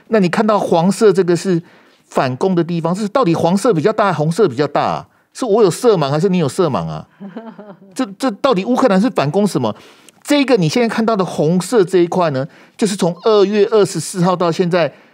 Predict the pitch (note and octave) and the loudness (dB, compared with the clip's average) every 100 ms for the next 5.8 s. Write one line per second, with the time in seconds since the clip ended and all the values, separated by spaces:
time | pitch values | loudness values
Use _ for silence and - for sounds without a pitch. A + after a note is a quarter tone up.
0 | _ - - C3 B2 F3+ E3+ F#3 F3+ G3 | _ -12 -4 -2 0 0 0 0 0 0
1 | F#3 F3 F#3 F3+ F#3+ _ F#3 F3+ G#3 C3 | 0 0 -4 -4 -6 _ -4 0 0 0
2 | A#2+ - G#3+ C3 G2+ A2 - C#3+ C#3+ A#2+ | -4 -2 -2 -2 -6 -6 -8 -10 -8 -10
3 | - _ _ _ _ E3+ E3 D#3+ C#4 A#3 | -12 _ _ _ _ 0 2 2 2 2
4 | - A#3 A3+ G#3 A3+ A#3+ F3+ C#4+ F3+ E3 | 2 2 2 2 0 -2 -2 0 2 2
5 | F#3+ C#3 F#3 G#3+ F#3+ F#3 D#3 D#3+ | 0 0 -2 0 0 0 0 -2